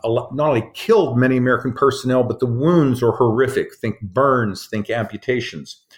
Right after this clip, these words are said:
Um, the Quds Force manufactured these in, in Iran. They require very careful machining to ensure that their punch is, is maximized, and smuggled those into country and distributed them around the country. I, I should say the Quds Force introduced another weapon,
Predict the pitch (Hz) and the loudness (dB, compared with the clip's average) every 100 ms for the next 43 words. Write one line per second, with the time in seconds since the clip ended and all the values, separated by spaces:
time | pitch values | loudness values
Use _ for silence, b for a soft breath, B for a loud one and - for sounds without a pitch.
0 | b b - 120 117 117 123 120 185 180 | b b -4 0 0 0 -4 0 0 0
1 | 180 160 - 143 139 123 - 147 151 - | 0 -2 0 0 0 -4 -4 -4 -4 -6
2 | 156 127 156 175 - - 127 127 127 131 | -8 -6 -6 -8 -8 -4 -2 -2 -4 -4
3 | 127 120 117 120 143 165 B B - 113 | -2 0 0 0 -2 -6 B B -2 -2
4 | 113 - 123 113 120 120 117 - 113 - | -2 0 4 4 2 0 -4 0 0 0
5 | 117 113 101 - 123 123 147 160 117 107 | -2 0 -2 -4 0 0 0 -4 -2 -2
6 | 104 104 101 - 123 110 104 101 - - | -4 -4 -6 -2 -2 0 0 -2 -2 -4
7 | 117 120 - 107 104 101 - 101 98 113 | -4 -4 -8 -6 -6 -6 -14 -14 -4 -2
8 | 110 - 117 120 143 B B B 123 131 | -4 -4 -2 -2 -4 B B B 0 0
9 | - - - 185 202 240 185 147 123 135 | -4 -12 -4 0 2 2 2 2 4 4
10 | 120 - 127 - 117 110 120 113 - 123 | 2 -4 -8 -6 -6 -4 -6 -8 -6 -6
11 | 110 - 151 147 120 107 113 107 104 _ | -6 -6 -4 -2 -4 0 0 0 -6 _
12 | 110 123 110 - 135 - 80 - B B | -2 0 0 -2 -2 -2 -10 -12 B B
13 | B B 160 - 170 190 - 208 185 226 | B B -2 0 -4 -2 4 4 6 2
14 | - - 202 - 180 165 175 - 135 139 | 0 2 4 4 0 0 -2 0 0 4
15 | 175 156 117 101 92 80 | 4 4 4 2 -2 -8